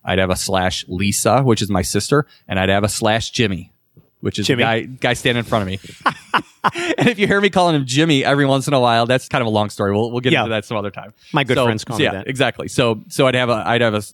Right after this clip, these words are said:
Speaker 1: slash for my wife, my dad, my sister, and Jimmy. And I probably have a bunch of other slashes too. Like, I might have a slash for customers. I might have a slash for certain friends that I,
Speaker 2: How about
Speaker 1: that I
Speaker 2: slash
Speaker 1: interact
Speaker 2: jerks?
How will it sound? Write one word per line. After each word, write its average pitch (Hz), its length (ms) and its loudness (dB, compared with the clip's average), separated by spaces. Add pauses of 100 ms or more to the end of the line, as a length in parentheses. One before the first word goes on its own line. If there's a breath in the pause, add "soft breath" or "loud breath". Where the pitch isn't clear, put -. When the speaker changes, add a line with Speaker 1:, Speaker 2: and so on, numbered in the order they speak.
(100)
Speaker 1:
slash 117 320 0
for 110 60 -4
my 98 100 0
wife, 123 300 2
my 107 120 -2
dad, 110 240 0
my 101 80 -8
sister, 120 440 -4 (220 soft breath)
and 110 140 -6
Jimmy. 101 340 -2 (160)
And 117 100 -2
I 123 40 0
probably 156 240 2
have 151 100 4
a 135 60 2
bunch 127 200 0
of 120 60 4
other 117 160 2
slashes 101 380 -2
too. 87 260 -2
Like, 90 200 -4
I 113 40 0
might 107 180 0
have 107 180 -2
a 95 60 -4
slash 104 680 -2
for 107 100 -8
customers. 170 680 0
I - 20 4
might 117 160 2
have 104 120 2
a 95 40 0
slash 107 500 -2
for 98 380 2
certain 101 300 -6
friends 160 480 2
that 139 120 2
I, 117 200 2
Speaker 2:
How - 140 0
about 127 100 2
Speaker 1:
that 123 100 2
I - 60 2
Speaker 2:
slash - 20 0
Speaker 1:
interact 127 320 0
Speaker 2:
jerks? 120 460 -2